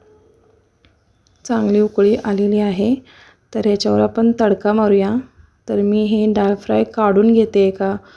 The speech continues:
अ, भांड्यामध्ये. तुम्ही या भांड्यातच वरून तडका टाकला तरी चालेल, पण मी जरा चांगलं दिसावं म्हणून मी याच-, याच्यामध्ये काढून घेते. तर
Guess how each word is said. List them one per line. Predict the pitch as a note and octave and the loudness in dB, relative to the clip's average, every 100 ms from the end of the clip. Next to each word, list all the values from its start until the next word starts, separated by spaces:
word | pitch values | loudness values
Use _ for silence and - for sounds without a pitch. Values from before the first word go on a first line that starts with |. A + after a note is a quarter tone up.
| - _ _ _ _ | -20 _ _ _ _
अ, | G#3 G3 F#3 F#3+ | -6 -4 -2 -2
भांड्यामध्ये. | G#3 G#3 F#3+ F#3+ G3+ G3 G3 B3 - _ _ _ _ _ _ _ _ _ _ | 0 0 2 0 0 0 2 0 -4 _ _ _ _ _ _ _ _ _ _
तुम्ही | A3+ A3 A3+ B3+ B3+ | 0 2 4 2 0
या | A#3 A#3 | -2 0
भांड्यातच | A3+ G#3+ G3+ G#3+ A#3 A#3+ | 2 2 2 2 0 0
वरून | A#3 G#3 A3 A3+ | 0 2 0 0
तडका | A3+ G3+ G#3 | 0 0 -2
टाकला | G#3 G#3 G#3 G#3 | -4 -2 -2 0
तरी | G#3+ A3 | 2 0
चालेल, | A3+ G#3+ F#3+ G3 C4 - - _ _ _ _ _ _ _ _ _ _ _ _ | 2 0 2 2 0 -6 -18 _ _ _ _ _ _ _ _ _ _ _ _
पण | A#3 | -4
मी | G#3+ G#3+ G#3+ G#3+ | 0 2 2 2
जरा | G#3+ G#3 - - _ _ - | 2 0 -4 -10 _ _ -10
चांगलं | B3 G#3 G3+ | -4 -2 0
दिसावं | G#3+ G#3+ G#3+ G#3+ G#3+ | 2 0 0 0 0
म्हणून | A3 | 0
मी | G#3+ G#3+ G#3+ | 2 0 0
याच-, | G#3 - | -4 -4
याच्यामध्ये | G#3 G3+ G#3 G#3+ A3 | -6 -2 -2 0 -2
काढून | G#3+ G3 G3+ | 0 0 2
घेते. | G#3 G#3+ G#3+ G#3 B3+ - _ _ _ _ _ _ _ _ _ _ _ _ _ _ _ _ _ _ _ _ _ _ _ _ | 2 0 0 -2 -4 -10 _ _ _ _ _ _ _ _ _ _ _ _ _ _ _ _ _ _ _ _ _ _ _ _
तर | - | -8